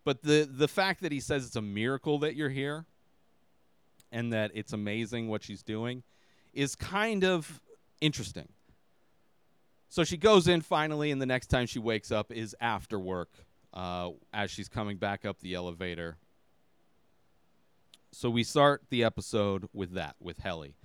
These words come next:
Cut to the next work day.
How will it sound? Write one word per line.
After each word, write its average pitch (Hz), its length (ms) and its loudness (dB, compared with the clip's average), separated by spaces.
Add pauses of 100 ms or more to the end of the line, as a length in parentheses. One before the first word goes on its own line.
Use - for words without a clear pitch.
(280)
Cut - 360 2
to 135 540 4 (1500)
the 123 120 0
next - 580 -2
work 107 260 -2 (160)
day. 71 320 -8